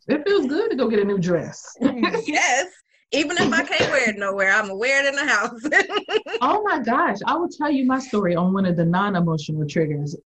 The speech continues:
Speaker 1: how it showed up for me in the pandemic. But one of the other emotional triggers, think about what you do when you're bored. Do you browse online? You use shopping as a form of entertainment? You know, what about when you wander? This was me too,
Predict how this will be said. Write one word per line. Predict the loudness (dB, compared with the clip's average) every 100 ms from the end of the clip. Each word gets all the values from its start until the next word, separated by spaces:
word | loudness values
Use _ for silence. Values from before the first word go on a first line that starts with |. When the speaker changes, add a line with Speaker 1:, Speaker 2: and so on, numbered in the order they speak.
| _ -2
Speaker 1:
how | 0 2 0 -4
it | -4
showed | -2 0 0
up | -2 -2
for |
me | 0 2 2 2 2
in |
the | 0
pandemic. | 0 2 2 2 0 -4 -10 _ _
But | 0 0 0
one | 0 2
of | 2
the | 2 0
other | 0
emotional | 2 2 0 -2 -2
triggers, | -2 -2 -2
think | -6 -4
about | 0 0 0 -4
what | -6
you | -2 0
do | 2
when | 2
you're | 0
bored. | -2 -4 -6 -10 _ -4
Do | 0
you | 0
browse | 2 2 2 -2
online? | -2 2 2 0 -4 -8 -12 _ _ _ _ _ -2
You | 0
use | 2 0 0
shopping | 0 0 0 -2 -2 -4 -8 _ _ _ -2
as | 2 2
a | 0
form | 0 2 2
of | 0 0
entertainment? | -2 0 0 2 2 2 -2 -6 -12 _ -2
You | 0
know, | 0 -2 -8 _
what | 0 2
about | 4 4 4
when | 2
you | 0 0
wander? | 0 2 2 2 0 0
This | 0 -2
was | 0
me | 2 2
too, | 0 -2 -2